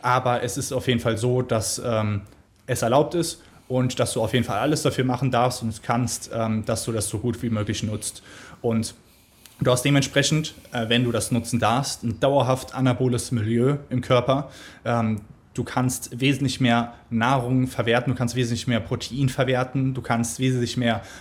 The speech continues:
Trainingsvolumen verwerten. Ähm, das heißt, du kannst deinem Körper einfach mehr Input geben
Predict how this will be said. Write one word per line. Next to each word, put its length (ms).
Trainingsvolumen 800
verwerten. 600
Ähm, 380
das 160
heißt, 400
du 60
kannst 320
deinem 140
Körper 440
einfach 400
mehr 300
Input 400
geben 400